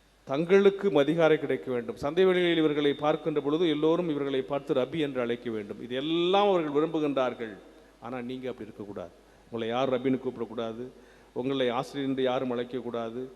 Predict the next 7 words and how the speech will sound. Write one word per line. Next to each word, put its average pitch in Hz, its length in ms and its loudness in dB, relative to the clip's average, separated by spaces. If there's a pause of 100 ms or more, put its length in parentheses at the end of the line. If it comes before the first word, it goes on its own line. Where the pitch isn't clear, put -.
(320)
கடவுள் 139 380 0
ஒருவரே, 123 640 0
ஆண்டவர் 139 420 -2
ஒருவரே 147 340 0
உங்கள் 135 320 0
தந்தை, 123 500 -4 (360)
அவர் 135 340 -4